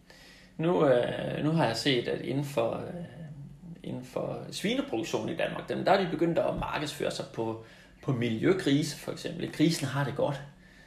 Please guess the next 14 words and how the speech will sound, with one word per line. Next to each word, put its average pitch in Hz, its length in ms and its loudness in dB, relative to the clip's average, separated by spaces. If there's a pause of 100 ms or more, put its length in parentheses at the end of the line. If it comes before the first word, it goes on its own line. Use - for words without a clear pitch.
(160)
Kan 135 100 4
vide, 196 140 6
hvornår 156 300 6
der 131 80 4
er 123 40 2
nogen, 139 180 2
der 139 100 2
begynder 143 340 2 (400)
at 117 60 0
markedsføre 127 500 4
sig 123 100 0
på, 147 180 6
at, - 240 8
øh, 117 280 8